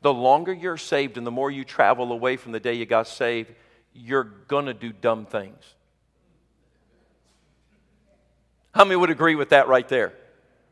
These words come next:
How many would like to give testimony right now about the dumb things? No, okay. But you're gonna do dumb things. But can I tell you something? The Lord still desires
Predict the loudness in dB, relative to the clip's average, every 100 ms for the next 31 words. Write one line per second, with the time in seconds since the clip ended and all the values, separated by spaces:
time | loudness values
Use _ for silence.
0 | _ _ _ 0 2 2 6 8 8 6
1 | -4 4 4 4 -2 -2 0 4 4 6
2 | 8 8 6 4 2 4 0 0 -4 -20
3 | _ _ _ _ _ _ _ _ _ 4
4 | 4 2 -2 4 4 4 -10 -20 _ _
5 | _ _ -20 4 6 6 2 2 0 -4
6 | 2 4 4 4 2 2 -2 -14 -6 -2
7 | 0 2 0 2 2 2 0 0 0 -6
8 | -8 -18 _ _ -2 4 4 4 -2 0
9 | 4 4 2 -2 -6 -18 _ _ _ _
10 | -16 -14 -12 -4 2 4 4 2 -2 -16
11 | _ _ _ _ 0 0 -2 2 6 6
12 | 6 4 0 -2 -8 -16